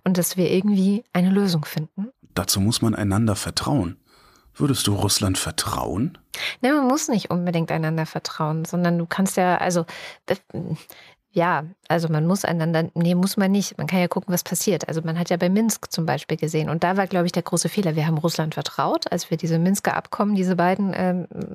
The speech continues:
Speaker 1: verhandelt haben zwischen Ukraine und Russland und haben halt irgendwie so getan, so, ha, das ist jetzt geregelt.
Speaker 2: Wobei Deutschland da nochmal eine Sonderstellung einnimmt. Deutschland hat, glaube ich, nicht Russland vertraut, sondern Deutschland hat darauf vertraut, dass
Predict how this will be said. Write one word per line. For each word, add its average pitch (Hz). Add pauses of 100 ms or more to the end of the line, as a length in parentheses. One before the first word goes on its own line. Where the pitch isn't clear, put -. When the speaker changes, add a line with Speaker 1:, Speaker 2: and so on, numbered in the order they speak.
(260)
Speaker 1:
verhandelt 208
haben 208
zwischen 196
Ukraine 175
und 185
Russland 220
und 175
haben 175
halt 175
irgendwie 175
so 170
getan, 175
so, 180
ha, 302
das 175
ist 202
jetzt 202
geregelt. 254 (160)
Speaker 2:
Wobei 123
Deutschland 131
da 117
nochmal 120
eine 110
Sonderstellung 123
einnimmt. 120
Deutschland 117
hat, 110
glaube 113
ich, 110
nicht 113
Russland 127
vertraut, 117
sondern 117
Deutschland 110
hat 110
darauf 107
vertraut, - (320)
dass -